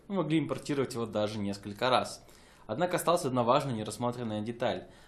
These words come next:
А как же мы ищем имя модуля, если мы не нашли его в sysmodules? Ответ на самом деле достаточно простой. Если мы не нашли какое-то имя модуля в нашем sysmodules, то мы попробуем найти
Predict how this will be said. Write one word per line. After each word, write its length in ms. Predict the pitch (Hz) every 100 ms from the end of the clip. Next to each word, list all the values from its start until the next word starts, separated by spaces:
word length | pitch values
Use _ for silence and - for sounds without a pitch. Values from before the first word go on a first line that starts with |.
| -
А 320 | 113 110 - -
как 220 | 147 147
же 100 | 131
мы 140 | 113
ищем 420 | 123 156 - 117 110
имя 280 | 127 117
модуля, 360 | 120 208 196 147
если 320 | 113 170 -
мы 140 | 147 143
не 240 | 131 143
нашли 340 | 117 113 131
его 280 | 156 131 123
в 40 | 123
sysmodules? 840 | 104 98 113 123 104 90 - - - - - -
Ответ 280 | 117 185 190
на 60 |
самом 240 | 135 131 123
деле 140 | 185
достаточно 480 | 127 123 135 - 117
простой. 580 | 120 131 - 135 95 - - - -
Если 220 | 127 -
мы 120 | 156
не 140 | 143 143
нашли 260 | 117 -
какое-то 480 | 120 104 113 107 107
имя 320 | 104 120 110
модуля 440 | 107 120 110 92 87
в 40 |
нашем 320 | 90 87 -
sysmodules, 640 | 90 117 - 143 220 202 -
то 80 | 127
мы 120 | 180
попробуем 520 | 135 - 147 143 120
найти 500 | 120 120 - 147 131